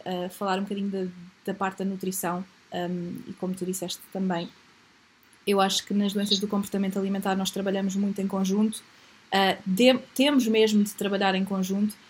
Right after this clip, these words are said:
ah, e que por vezes, ahm, o plano alimentar não tem a estrutura como as pessoas o conhecem e passa por ser uma coisa às vezes de negociação. Ahm, o nutricionista deve perceber em que, em que ponto da psicoterapia é que o paciente está para que se possa alinhar,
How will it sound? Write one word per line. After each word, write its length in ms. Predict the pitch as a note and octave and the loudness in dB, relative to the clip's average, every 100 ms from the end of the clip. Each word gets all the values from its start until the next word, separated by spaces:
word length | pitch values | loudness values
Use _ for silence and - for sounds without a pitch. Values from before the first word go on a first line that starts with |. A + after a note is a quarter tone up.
| - - - | -20 -16 0
ah, 200 | G3+ - | 2 4
e 80 | G#3+ | 0
que 60 | - | 0
por 140 | A3 G#3+ | 2 4
vezes, 540 | G#3+ G#3 G#3 - - | 4 4 2 0 -2
ahm, 640 | - G3 G3 G3 G3 G3 F#3+ - - - | -2 0 2 2 2 0 -2 -10 -14 -4
o 100 | G#3+ | -2
plano 360 | G#3 A3+ A3 A3 | 0 2 4 4
alimentar 640 | G#3+ G#3+ G#3 G#3+ G3+ F#3+ F#3+ - - | 4 4 4 4 4 4 0 -6 -2
não 240 | G3+ G3+ G#3 | 0 2 2
tem 260 | G#3 G3+ | 2 2
a 40 | F#3 | 0
estrutura 680 | - G3+ G3+ G#3 G3 F3+ - - - _ | -2 -4 -4 -2 0 -2 -6 -20 -20 _
como 180 | G3+ F#3+ | 0 0
as 80 | F#3+ | 0
pessoas 360 | - F#3+ F#3 | -2 0 2
o 60 | F#3+ | 0
conhecem 580 | F#3 F#3+ F3+ G#3+ B3 B3+ - - - | 0 0 0 0 0 -2 -4 -20 -6
e 80 | G3 | -4
passa 320 | F#3+ F#3+ - | 2 2 2
por 120 | G3 | -4
ser 180 | - G3 | -4 -2
uma 140 | G3 F#3+ | 0 -2
coisa 320 | G3+ F#3+ F#3+ | -2 0 0
às 60 | F#3+ | 0
vezes 240 | F#3+ F#3 | 0 0
de 80 | G3 | 0
negociação. 880 | F#3+ F#3 F#3+ - F#3 - A#3 B3+ B3+ - - - - | 0 0 -2 -2 -2 2 6 6 4 0 -20 -20 -2
Ahm, 420 | G3 G3 F#3+ G3 - | 2 4 2 0 2
o 160 | G#3+ G#3+ | 4 4
nutricionista 600 | G#3+ G#3+ G#3+ G#3 G#3 G3+ | 4 0 2 2 2 2
deve 220 | A3 A#3 | 2 2
perceber 420 | - - G#3+ G#3+ | -6 0 4 4
em 140 | G#3 | 4
que, 240 | G#3 A3 G3+ | 2 2 0
em 160 | G#3 A3 | 2 2
que 220 | G#3+ A3+ | 0 -4
ponto 420 | G#3+ A3 G#3+ G#3 | 0 4 4 2
da 80 | G3+ | -2
psicoterapia 720 | F#3+ - G#3 G3+ G#3+ G#3 G#3 | -2 -4 -2 -2 -4 0 0
é 40 | G3 | 0
que 140 | - | -6
o 20 | |
paciente 380 | G3 G#3 - G3 | -6 -4 0 0
está 240 | F#3+ - G3+ | 0 0 0
para 160 | - | 0
que 120 | G#3 - | -4 -4
se 60 | |
possa 300 | - G#3+ G#3+ G#3 | -2 -2 0 2
alinhar, 500 | G#3 G#3 G3 F#3+ | 4 4 6 4